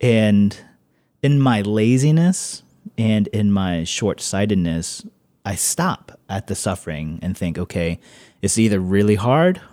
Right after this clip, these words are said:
or I just really need to buckle up and I need to get this done. But this is my cross to bear, so I just gotta do it."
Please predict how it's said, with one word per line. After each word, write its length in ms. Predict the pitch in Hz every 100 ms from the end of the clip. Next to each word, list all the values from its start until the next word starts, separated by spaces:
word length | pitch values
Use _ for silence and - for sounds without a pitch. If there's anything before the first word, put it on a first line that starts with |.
| _ _
or 380 | 110 110 107 101
I 60 | 95
just 180 | 92 92
really 400 | 92 101 98 92
need 280 | 92 92 -
to 100 | 87
buckle 400 | 82 87 92 82
up 200 | 85 -
and 120 | 78
I 60 |
need 180 | 76 80
to 60 | 73
get 200 | 64 -
this 180 | 67 -
done. 280 | 58 50 - _ _ _ _ _ _
But 220 | 85 80 - _
this 120 | - 82
is 120 | 92
my 120 | 87
cross 320 | - 78 -
to 80 | -
bear, 240 | 64 - -
so 140 | -
I 80 | 80
just 140 | 82 -
gotta 180 | 73
do 180 | 62 60
it." 200 | 55 -